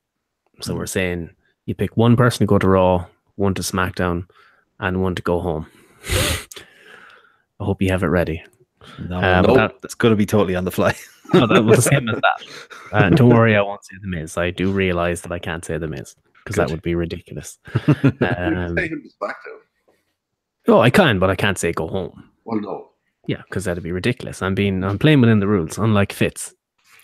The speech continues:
Speaker 3: Yeah, Mister
Speaker 1: <laughs>
Speaker 3: Kick out of an F five. Get fucked.
Speaker 1: <laughs> Uh, the new Raw Women's Champion, Nia Jax, shows up. Do you deserve a chance?
Speaker 2: Yeah.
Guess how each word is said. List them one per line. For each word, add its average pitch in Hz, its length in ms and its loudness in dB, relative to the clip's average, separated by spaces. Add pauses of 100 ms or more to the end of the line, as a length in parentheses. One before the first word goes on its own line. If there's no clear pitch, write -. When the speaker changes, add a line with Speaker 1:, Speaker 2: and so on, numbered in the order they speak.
(280)
Speaker 3:
Yeah, - 180 4
Mister 110 400 4
Speaker 1:
<laughs> 95 60 -4
Speaker 3:
Kick 90 180 -6
out 90 140 0
of 87 100 0
an 90 100 -4
F 82 140 -4
five. 78 420 -2
Get 127 160 0
fucked. - 460 -2 (360)
Speaker 1:
<laughs> 202 920 2 (1160)
Uh, 98 720 2
the 95 80 0
new 110 280 6
Raw 104 220 4
Women's 104 240 2
Champion, 95 400 0
Nia 92 240 2
Jax, 101 320 -4
shows 110 240 -2
up. - 240 -2 (480)
Do 107 120 2
you 131 300 6
deserve 151 400 2
a 87 60 0
chance? - 520 -10 (1080)
Speaker 2:
Yeah. 151 640 2